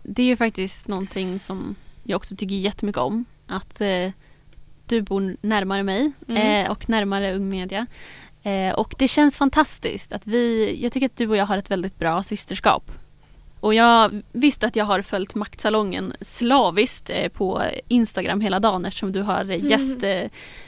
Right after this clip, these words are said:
Speaker 1: eh, instagrammat. Men det är när, när jag tänker på systerskap, då tänker jag verkligen på, eh, dig och mig när vi lyfter varandra i
Speaker 2: Mm.
Speaker 1: Ung Media-situationer, till exempel. Men alltid liksom,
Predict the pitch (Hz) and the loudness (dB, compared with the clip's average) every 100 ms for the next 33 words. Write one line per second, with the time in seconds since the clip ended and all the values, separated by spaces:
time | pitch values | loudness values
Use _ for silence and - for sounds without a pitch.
0 | - - 170 165 - - 226 - 214 277 | -12 -8 -6 -4 -6 -2 0 2 4 6
1 | 202 277 - - - - - - - 220 | 6 2 0 -16 -16 -20 -20 -8 0 2
2 | 226 202 - 302 269 247 247 285 302 240 | 2 0 4 6 6 4 4 4 4 2
3 | 202 - 208 - - 208 - 247 254 226 | -4 -2 -2 -2 0 0 0 -2 0 0
4 | 202 170 - 202 - 185 180 208 - - | -2 -4 -4 -4 -2 -2 0 -4 -10 -20
5 | - - - - 185 185 185 262 269 226 | -20 -20 -14 -8 -6 -6 2 4 4 4
6 | 214 196 - 214 220 226 - 208 208 196 | 2 0 0 0 0 0 -2 2 2 2
7 | - 185 226 - - - 220 226 - 214 | 0 -2 -4 -12 -20 -2 2 4 4 4
8 | 214 202 190 202 196 196 196 190 185 196 | 4 2 0 -6 -8 -4 -4 -2 -2 -4
9 | - 226 - 262 226 196 170 - - - | -2 -4 0 2 2 0 -6 -6 -12 -20
10 | - - 208 214 226 226 - 208 196 185 | -20 -8 0 2 2 0 -2 -4 -4 -4
11 | 185 208 | -6 -8